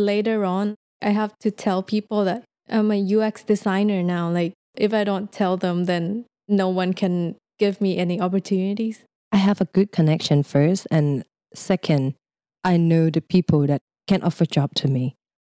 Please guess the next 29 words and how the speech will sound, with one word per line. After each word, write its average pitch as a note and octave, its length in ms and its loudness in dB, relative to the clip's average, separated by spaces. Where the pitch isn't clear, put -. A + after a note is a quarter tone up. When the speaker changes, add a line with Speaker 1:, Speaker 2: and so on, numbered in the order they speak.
Speaker 1:
So B3 100 -2
you G#3+ 160 2
have A3 160 0
friends G#3 480 0
in G3 460 0
many F#3+ 380 0
Speaker 2:
Yes. C#3 140 0
Speaker 1:
fields, F3+ 600 -2
and F#3+ 180 0
then F#3+ 160 2
you F#3+ 80 0
Speaker 2:
Yes. F#3+ 100 0
Speaker 1:
know F#3 200 0
who F#3 260 0
to E3+ 240 0
contact. F#3 460 -6
Speaker 2:
That's F3 340 -2
a F3 80 4
good E3 300 0
thing D3 280 0
that D3+ 120 0
happened D3+ 540 -2
to D#3 60 4
me C#3 440 2
when D3 260 2
I C#3 220 0
was C3+ 260 0
in C#3 200 0
university. C3+ 800 0